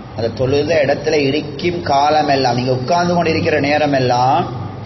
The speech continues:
எங்களுக்கு மலக்குமார் ரெண்டு மூணு துவா செய்றாங்க. ஒரு துவா பாருங்க, "அல்லாஹும்ம ஃபிர் லஹு", யா அல்லாஹ், இவரோட பாவம் எல்லாம் மன்னிச்சிடு. "அல்லாஹும்ம ரஹம்ஹு", யா அல்லாஹ், இவருக்கு நீ இரக்கம் காட்டிடு. வாழ்க்கையில நிறைய கஷ்டங்களோடு இருக்கிறாரு, நீ அவருக்கு இரக்கம் காட்டிடு.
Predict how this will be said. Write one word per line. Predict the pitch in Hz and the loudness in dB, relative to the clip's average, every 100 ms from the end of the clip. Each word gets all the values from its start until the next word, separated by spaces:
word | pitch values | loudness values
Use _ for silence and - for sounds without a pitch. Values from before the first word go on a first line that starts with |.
| - - - - - - | -14 -14 -12 -12 -10 -4
எங்களுக்கு | 131 165 156 143 | -2 0 0 0
மலக்குமார் | 147 151 175 175 185 | 0 -2 -2 0 0
ரெண்டு | 170 160 180 | 0 0 0
மூணு | 190 202 | 0 0
துவா | 180 165 190 | 0 0 2
செய்றாங்க. | - 135 117 104 101 107 | 0 0 0 -2 -4 -2
ஒரு | 151 | 0
துவா | 165 170 156 | 2 2 4
பாருங்க, | 139 123 120 131 | 4 2 2 2
"அல்லாஹும்ம | 151 156 156 156 135 | 2 2 2 2 2
ஃபிர் | 156 | 2
லஹு", | 160 160 160 160 160 | 2 4 4 2 2
யா | 131 | 2
அல்லாஹ், | 131 135 | 2 2
இவரோட | 131 | 2
பாவம் | 127 127 131 | 2 2 4
எல்லாம் | 131 135 131 | 4 2 2
மன்னிச்சிடு. | 120 110 101 101 - - - - - - - - - - - | 0 -2 -4 -4 -6 -10 -12 -14 -16 -16 -18 -16 -16 -14 -4
"அல்லாஹும்ம | 123 151 160 156 156 | 0 2 2 2 0
ரஹம்ஹு", | 143 147 165 160 165 160 | 0 0 -2 0 2 2
யா | 139 139 | 2 2
அல்லாஹ், | 143 | 2
இவருக்கு | 143 139 135 | 2 0 0
நீ | 139 | 0
இரக்கம் | 135 143 185 - 208 | 2 2 2 0 0
காட்டிடு. | 165 135 - 120 117 | 2 0 0 0 0
வாழ்க்கையில | 123 139 127 147 143 | 2 2 0 0 2
நிறைய | 139 147 160 | 2 2 2
கஷ்டங்களோடு | 147 139 - 156 151 147 139 | 0 -2 -2 -2 2 2 2
இருக்கிறாரு, | 127 135 131 | 0 2 2
நீ | 135 | 2
அவருக்கு | 131 127 127 | 0 0 0
இரக்கம் | 123 127 120 | -2 -2 -2
காட்டிடு. | 104 101 | -2 -4